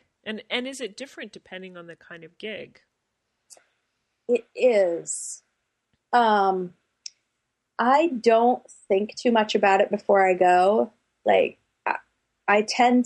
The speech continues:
Speaker 2: to get something, I'll put it in my calendar, and I won't think anything else about it until I actually am like, "Oh, I'm going out the door in half an hour."
Speaker 1: <laughs>
Speaker 2: And then I rush around and I put everything in my bag and I head out the door and I'm like, "Okay, now where am I going?"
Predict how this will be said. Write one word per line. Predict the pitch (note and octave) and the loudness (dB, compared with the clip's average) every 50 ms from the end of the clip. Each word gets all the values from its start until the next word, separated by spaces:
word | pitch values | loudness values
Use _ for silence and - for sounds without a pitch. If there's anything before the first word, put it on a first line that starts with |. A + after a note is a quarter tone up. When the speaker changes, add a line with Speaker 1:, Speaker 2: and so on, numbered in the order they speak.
| - | 0
Speaker 2:
to | - A3+ G#3+ G#3+ G#3 G3+ G3+ G3 F#3+ F#3+ - - | 0 2 4 4 4 4 2 2 0 -4 -4 0
get | A3+ G3+ G3+ - - | 0 0 0 0 0
something, | - A3+ A3 G#3+ G#3+ G3+ G3 | 0 0 0 2 0 0 0
I'll | - - | 0 -2
put | - - A3 G#3+ | -2 0 2 2
it | F#3+ G3 | 4 4
in | G#3+ | 4
my | G3+ F#3 F3+ | 4 2 2
calendar, | F3+ - F3+ F3+ F#3 F#3 G3 G3 F#3+ F#3 | 2 0 2 2 2 2 2 2 2 2
and | F3+ | 2
I | F3 | 2
won't | F3+ F3+ F3+ - - | 2 2 0 0 0
think | - G3 F#3+ - | 0 0 0 2
anything | - E3+ F3 F3+ F3+ - F#3 F3+ F3 | 2 2 2 0 0 0 0 0 0
else | - E3+ E3+ F3 - - | 0 0 0 2 2 0
about | F3+ F3+ E3+ F3+ F#3 F3+ F3+ | 0 2 2 2 2 2 2
it | F#3+ - - | 2 2 0
until | F#3+ F#3 - - F3+ E3+ | -2 -4 -2 0 2 2
I | E3+ E3 | 2 2
actually | - - E3 D#3 - - - - F3+ F3 E3+ E3 | 2 2 0 0 -2 -4 -2 2 2 4 4 2
am | D#3+ F3 F3+ | 2 0 0
like, | F#3+ G#3 B3 - | 0 0 2 4
"Oh, | A#4+ C5+ G#4 C4+ | 4 4 4 4
I'm | B3 | 4
going | A#3+ C4 B3+ B3 A#3+ | 2 2 2 2 2
out | A#3+ A#3+ - | 0 0 -2
the | B3+ | -2
door | B3 D#4+ E4 D#4 | 0 2 2 2
in | C4+ A3 | 2 0
half | A3+ A3 G#3+ F#3 - - | -2 -4 -4 -4 -4 -4
an | F#3+ F3+ | -2 0
hour." | E3+ F3 F3 E3 - - - - | 0 2 2 0 0 -2 -4 -6
Speaker 1:
<laughs> | - - - - - - - | -10 -12 -14 -14 -12 -8 -6
Speaker 2:
And | A3+ A#3 A3+ | -6 -6 -4
then | A3+ A3 A3 A3 | -2 -2 0 2
I | A3 G#3 G#3 G#3 G#3 | 4 4 4 4 4
rush | G#3 A#3 A3+ A#3 - - | 2 2 2 2 2 2
around | A3+ G#3 G3+ G3 G3 G3+ | 2 4 4 4 4 2
and | G3+ G3+ | 2 0
I | G3 | -2
put | G3 - G3 | 0 0 0
everything | G3 F#3+ G3+ G3+ - G#3 G3+ G3+ | 2 2 0 -2 -2 -2 0 0
in | G3+ | 2
my | G#3 G#3 G3 | 2 2 2
bag | G3 F3+ F3 F3+ F3+ G3 | 2 2 2 2 2 2
and | G3 G3 | 0 0
I | G3 | 0
head | G3+ F#3+ F3+ | 0 2 2
out | F3+ F3+ F3+ - | 2 0 0 -2
the | - | 0
door | F#3 F#3 F#3 F3+ | 2 4 4 4
and | F#3 F#3 | 4 2
I'm | F#3+ G3 | 2 2
like, | G#3 G#3+ G#3+ | 2 2 2
"Okay, | C4+ D4 - F4 E4+ | 2 2 2 2 2
now | C4 A3+ G#3+ | 4 4 2
where | G#3+ G#3+ G#3+ A3 | 4 4 4 2
am | A3 A3 A3+ | 2 2 0
I | A3 | 0
going?" | A3 - F3+ D#3+ A#2 - - - - A3 | 2 2 2 2 2 0 -4 -8 -10 -14